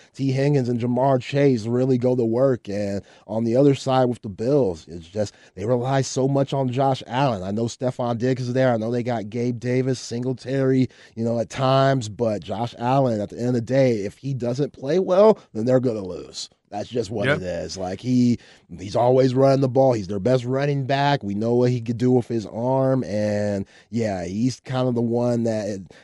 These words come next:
Speaker 1: you know, I, I think they need him more for Buffalo than the Bengals need Joe Burrow to play well. Like, we saw Joe Burrow, he had a
Speaker 2: Hmm.
Speaker 1: few interceptions
Speaker 2: Yeah.
Speaker 1: against New England. They still won the game because the defense was still stingy.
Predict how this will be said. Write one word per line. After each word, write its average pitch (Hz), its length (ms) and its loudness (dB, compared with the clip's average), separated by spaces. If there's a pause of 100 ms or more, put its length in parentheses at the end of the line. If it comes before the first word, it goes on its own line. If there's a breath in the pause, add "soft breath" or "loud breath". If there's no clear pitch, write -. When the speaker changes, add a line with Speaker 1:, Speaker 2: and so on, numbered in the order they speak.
(140)
Speaker 1:
you 107 120 -8
know, 92 160 -2
I, 131 280 2
I - 20 6
think 160 400 0 (720 soft breath)
they 151 260 6
need 151 320 0
him 131 440 0
more 120 500 0
for 113 160 -6
Buffalo 107 640 -4
than 101 240 -4
the 98 80 -4
Bengals 104 680 -6
need 98 520 -6 (200)
Joe 104 260 -6
Burrow 73 500 -8
to - 80 -20
play 60 240 -16
well. 57 260 -16
Like, - 140 -14
we 123 80 -2
saw 120 220 2
Joe 113 180 0
Burrow, 113 180 2
he 120 100 2
had 120 100 2
a - 20 -2
Speaker 2:
Hmm. 156 140 -2
Speaker 1:
few 123 80 2
interceptions 113 640 -4
Speaker 2:
Yeah. 104 140 -8 (160 loud breath)
Speaker 1:
against 117 320 2
New 110 160 0
England. 101 480 2
They 120 80 0
still 127 280 0
won 117 200 0
the 104 80 -4
game 127 400 2
because 110 320 -2
the 104 80 -8
defense 113 560 -2
was 104 120 -8
still 113 280 -2
stingy. 107 640 -4